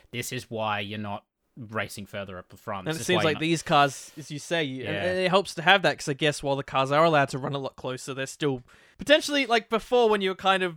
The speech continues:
Speaker 2: you were running so far behind that you really just, like, got your once or twice in a moment race where suddenly you have
Speaker 1: Yeah,
Speaker 2: a point
Speaker 1: yep.
Speaker 2: to go for it or not.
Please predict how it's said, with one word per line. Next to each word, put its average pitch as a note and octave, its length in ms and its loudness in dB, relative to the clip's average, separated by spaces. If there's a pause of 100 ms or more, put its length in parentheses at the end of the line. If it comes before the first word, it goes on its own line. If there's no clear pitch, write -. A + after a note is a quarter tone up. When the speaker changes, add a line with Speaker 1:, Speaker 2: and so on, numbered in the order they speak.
Speaker 2:
you E3+ 140 4
were E3+ 80 4
running E3+ 200 4
so F3 280 2
far E3 180 6
behind D#3 420 4
that C#3 120 -4
you C#3+ 100 -8
really D3 260 -4
just, C3+ 280 -10
like, C#3+ 180 -4
got D3+ 160 -2
your C#3+ 140 2
once C#3+ 400 -2
or D3+ 80 -6
twice C#3 360 0
in C#3+ 80 -10
a C3+ 60 -6
moment C3+ 320 -4
race C#3+ 380 0
where C3+ 100 -6
suddenly C3+ 280 -6
you G2+ 40 0
have G2 120 0
Speaker 1:
Yeah, G2 100 -2
Speaker 2:
a - 40 -8
point C#3 120 -2
Speaker 1:
yep. - 60 -10
Speaker 2:
to B2+ 80 -10
go C3+ 180 0
for C3+ 180 -4
it C3 40 -4
or C3 40 -6
not. B2+ 260 -6